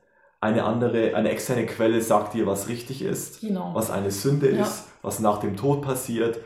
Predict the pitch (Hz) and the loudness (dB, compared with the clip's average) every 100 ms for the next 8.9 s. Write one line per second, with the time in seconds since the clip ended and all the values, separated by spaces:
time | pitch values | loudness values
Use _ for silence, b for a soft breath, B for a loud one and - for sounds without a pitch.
0 | B B 117 110 104 123 127 - 117 117 | B B 2 2 4 2 0 -2 -4 -4
1 | - 95 113 - - 110 - 101 95 - | -6 2 2 2 -2 -2 -2 -4 -4 -6
2 | - - B B 98 113 139 131 101 - | -14 -20 B B -2 2 4 4 0 0
3 | 110 117 - - - 147 - 110 107 113 | -4 -4 -6 -8 0 2 4 4 4 4
4 | 117 113 110 - B B B B B B | 4 2 2 0 B B B B B B
5 | - 117 120 120 117 - - - _ _ | 4 6 6 4 0 -4 -10 -18 _ _
6 | _ _ _ - - - 92 113 - - | _ _ _ -18 -18 -10 0 0 0 -4
7 | 123 127 113 110 123 117 92 90 - - | -2 0 2 2 0 0 2 2 2 -2
8 | 113 110 107 - 98 107 127 113 | -4 -2 -2 0 4 4 4 0